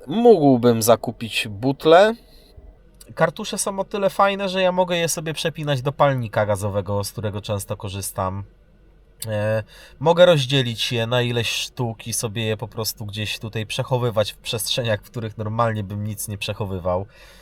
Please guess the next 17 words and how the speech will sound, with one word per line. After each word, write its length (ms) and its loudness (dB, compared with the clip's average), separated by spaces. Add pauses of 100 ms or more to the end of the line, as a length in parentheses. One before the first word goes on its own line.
(200)
E, 160 -6
także 280 -6
to 100 -6
też 160 -6
jest 140 -6
fajne. 520 -2 (460)
Mm, 1160 -6 (460)
cały 280 2
zestaw 340 -2
jest 120 -4
kompaktowy, 840 -2
te 80 -8
kuchenki 440 -6
coraz 280 -4
fajniejsze 500 -2
robią, 380 -4
kartuszowe. 720 -2